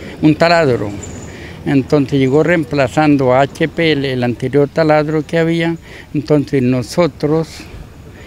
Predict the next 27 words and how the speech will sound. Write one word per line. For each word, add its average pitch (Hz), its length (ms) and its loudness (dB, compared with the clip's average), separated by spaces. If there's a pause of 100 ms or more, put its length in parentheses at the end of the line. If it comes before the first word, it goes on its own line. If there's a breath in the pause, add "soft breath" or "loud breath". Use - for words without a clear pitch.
(200 loud breath)
eh, 135 440 4
en 131 100 2
la 135 100 4
socialización 131 840 0
que - 120 -6
hicimos 156 340 0
con 170 220 -2
ellos, 165 200 0 (300 loud breath)
pues 196 160 4
le 202 160 0
pedimos 202 500 0
lo 151 300 4
mismo 196 800 2
que 151 80 0
estamos 156 420 0
trabajando 139 540 0
con 143 160 -2
H 139 260 -2
P. 151 300 0 (500 loud breath)
Ellos 147 380 2
de 131 100 0
momento, 165 580 0
ellos 156 240 -2
no 156 440 4
nos 160 200 4
dijeron 131 1200 2 (160)
no, 143 340 4